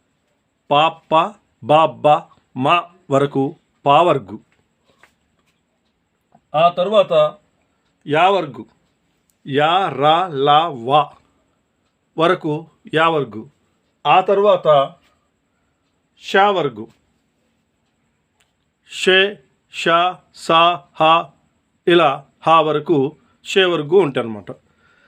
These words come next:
ఇలా మనం చెప్పుకున్నటువంటి అక్షరాలన్నీ కూడా ఆ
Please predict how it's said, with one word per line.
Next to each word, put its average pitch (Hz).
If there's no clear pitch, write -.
ఇలా 220
మనం 175
చెప్పుకున్నటువంటి 180
అక్షరాలన్నీ 156
కూడా 120
ఆ 165